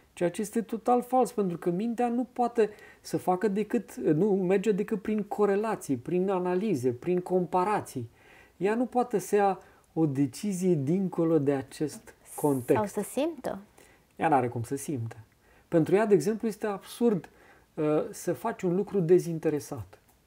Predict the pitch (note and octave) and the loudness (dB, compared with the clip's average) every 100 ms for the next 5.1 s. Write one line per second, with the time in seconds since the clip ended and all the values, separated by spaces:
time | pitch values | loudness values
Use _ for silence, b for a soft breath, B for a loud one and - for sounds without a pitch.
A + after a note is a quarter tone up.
0 | _ _ _ _ _ - E3 G3+ G3+ F#3+ | _ _ _ _ _ -4 -2 -2 -2 -2
1 | F#3 D3+ D3+ D#3 C#3+ B2+ G#2 G#2+ - _ | 0 0 2 0 0 -2 -4 -10 -16 _
2 | _ _ - B3 A#3 G3 E3 B3+ C#4 B3 | _ _ -4 -2 2 2 4 6 6 10
3 | B3+ B3+ C4 A#3+ C4+ B3 B3 B3 B3 B3+ | 10 10 8 8 6 12 12 12 12 12
4 | A3+ C#4+ C#4 C#4 C#4+ C4 C#4+ C4+ F#3+ - | 10 10 10 10 10 8 8 6 4 -2